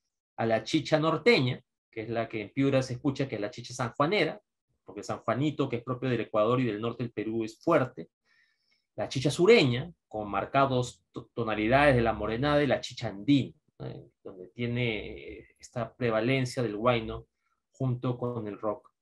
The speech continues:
y con la cumbia. Pero esto no sería posible si es que hay un espacio de difusión,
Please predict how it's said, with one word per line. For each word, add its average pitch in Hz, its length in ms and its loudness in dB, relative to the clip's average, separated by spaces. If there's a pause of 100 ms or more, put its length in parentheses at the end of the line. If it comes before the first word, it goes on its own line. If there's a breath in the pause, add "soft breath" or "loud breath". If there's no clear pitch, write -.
(280)
y 107 220 -8
con 98 400 -8 (360)
la 92 140 -14
cumbia. - 360 -20 (1120)
Pero 190 240 8
esto 240 280 6
no 220 80 2
sería 214 340 4
posible 202 460 0
si - 200 0
es - 200 -4
que 135 180 2
hay 160 160 4
un 180 100 -2
espacio 196 680 4
de 143 140 2
difusión, 131 760 0